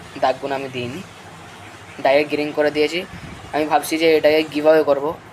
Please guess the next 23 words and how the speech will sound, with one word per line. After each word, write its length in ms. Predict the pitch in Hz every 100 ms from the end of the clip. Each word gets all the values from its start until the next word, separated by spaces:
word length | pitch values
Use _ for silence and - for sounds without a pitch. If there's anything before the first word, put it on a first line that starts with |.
| - - - -
আমার 180 | 131 135 139 135
পাড়ার 340 | 131 135 139 139 135 -
কোনো 140 | 131 131
সাবস্ক্রাইবারকে 580 | 131 - 131 127 131 139 185 - - - - - -
গিভঅ্যাওয়ে 320 | 143 143 143 143
করে 160 | 139 131
দিয়ে 140 | 127 123
দেবো। 180 | 123 185 - - - - - - - - - - - - -
তোমাদেরকে 340 | 156 156 160 160
তো 40 | 160
আমি 100 | 156 147
বলেছিলাম, 400 | 147 143 147 143 139
তোমরা 160 | 135 139
কেউ 100 | 139 135
আমাকে 220 | 135 135 135 131
কমেন্ট 280 | 131 143 139 - - - -
করছো 240 | 135 143 151 143
না, 60 | 143 -
তাই 100 | 135 131
জন্য 140 | 127 131
আমি 140 | 131 139 - -
এটাকেই 320 | 123 127 135 151 - - - - - - -
কোনো, 180 | - 135